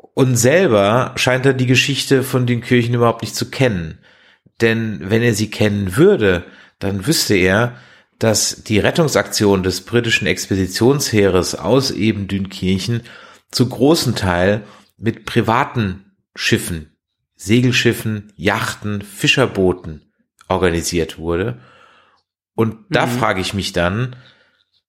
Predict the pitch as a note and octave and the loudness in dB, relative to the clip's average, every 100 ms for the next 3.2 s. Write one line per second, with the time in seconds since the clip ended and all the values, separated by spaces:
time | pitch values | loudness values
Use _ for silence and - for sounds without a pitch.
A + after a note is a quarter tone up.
0 | _ A2 G#2 A2+ A2+ - A2+ G#2+ G2+ G2 | _ -2 0 0 0 0 -2 2 2 2
1 | F#2+ - G#2+ G2+ G#2 - F2 - D#2+ G#2 | 0 -2 -2 0 -2 -2 -4 -2 -4 0
2 | F3 - - - E2 - F#2 F#2 E2+ D#2+ | 0 0 -14 -10 -6 0 2 2 0 -2
3 | B1 | -4